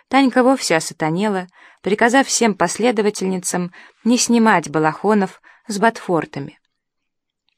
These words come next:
При приеме в таинственный орден каждая из неофиток в течение целой недели должна была распевать непрерывно знаменитую леди Прошкину.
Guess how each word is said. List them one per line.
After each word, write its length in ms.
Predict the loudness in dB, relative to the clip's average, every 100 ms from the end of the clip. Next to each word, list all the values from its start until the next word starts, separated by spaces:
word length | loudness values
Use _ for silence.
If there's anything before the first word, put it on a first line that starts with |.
| _ _ _ _ _
При 180 | 0 2
приеме 460 | 2 4 4 4 0
в 80 |
таинственный 680 | 0 2 2 -2 -6 -2 0
орден 500 | 0 0 -2 -6 -6 -16 _ _
каждая 460 | 0 2 4 4 4
из 160 | 4
неофиток 840 | 2 0 0 -2 -4 -4 -8 -14 -20 _ _
в 60 | -4
течение 440 | -2 0 0 -2
целой 360 | -2 0 2 2
недели 560 | 2 0 0 0 -4 -12 _ _
должна 420 | -4 -4 2 2 4
была 220 | 4 2
распевать 600 | 0 -4 -2 0 -2 -10 _ _ -6
непрерывно 680 | -4 0 0 2 2 2
знаменитую 680 | 2 0 0 0 -2 -2 0
леди 240 | 0 -2 -6
Прошкину. 600 | -4 -6 -6 -12 -16